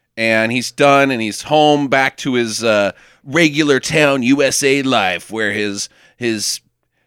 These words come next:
love of his life works at a bar, and they're, they're kinda trailer trash.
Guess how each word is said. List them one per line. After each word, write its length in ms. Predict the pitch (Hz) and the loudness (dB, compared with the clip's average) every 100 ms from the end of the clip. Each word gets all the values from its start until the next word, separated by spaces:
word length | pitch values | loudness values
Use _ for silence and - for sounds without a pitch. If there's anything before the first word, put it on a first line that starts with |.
| _ - | _ -2
love 260 | 151 156 | 0 2
of 100 | 165 | 0
his 180 | 156 139 | -2 0
life 340 | 151 151 151 156 | 4 4 2 0
works 260 | 135 - | 0 0
at 140 | 131 110 | -4 -6
a 20 | |
bar, 640 | - 147 143 143 143 135 127 | -2 2 6 6 8 6 2
and 100 | 120 | 0
they're, 180 | 131 131 | -4 -4
they're 220 | 127 135 139 _ _ _ - | -8 -8 -8 _ _ _ -20
kinda 340 | - 139 147 | -6 -2 -2
trailer 400 | 170 165 135 123 | -2 2 2 2
trash. 580 | 120 104 98 101 - - | 0 -2 0 -2 -4 -8